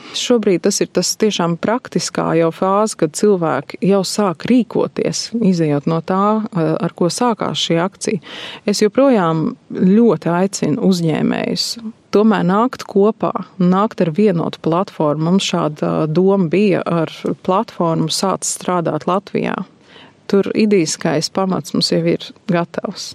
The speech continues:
Es aicinu uzņēmējus tiešām saredzēt tās savas iespējas, ka tu kopā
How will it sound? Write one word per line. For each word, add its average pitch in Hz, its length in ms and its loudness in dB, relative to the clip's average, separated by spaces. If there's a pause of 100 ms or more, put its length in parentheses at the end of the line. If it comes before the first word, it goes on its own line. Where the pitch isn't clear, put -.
(160)
Es - 320 0
aicinu 196 460 2
uzņēmējus 160 560 0
tiešām 170 480 0 (100)
saredzēt 170 600 0
tās - 180 -4
savas 170 320 -4
iespējas, - 480 -2
ka 170 80 -4
tu - 160 -18
kopā 202 400 0